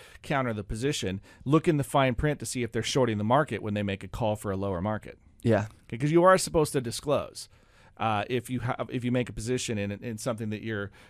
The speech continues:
Speaker 1: offering an opinion around, okay? But, uh, th-, that it doesn't necessarily show up that way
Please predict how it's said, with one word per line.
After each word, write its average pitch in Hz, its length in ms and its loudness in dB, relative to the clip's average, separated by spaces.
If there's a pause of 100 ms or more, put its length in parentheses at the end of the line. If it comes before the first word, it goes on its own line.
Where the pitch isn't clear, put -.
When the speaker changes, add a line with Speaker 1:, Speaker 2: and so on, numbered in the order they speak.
(100)
Speaker 1:
offering 120 800 -2
an 113 120 -4
opinion 120 380 0
around, 82 380 -12 (160)
okay? 110 280 -6 (460)
But, 175 320 8 (460)
uh, 120 220 0 (120)
th-, 143 300 -8
that 143 320 2
it 151 100 -4
doesn't 165 200 2
necessarily 151 440 0
show 135 280 4
up 131 180 4
that 110 180 2
way 104 360 2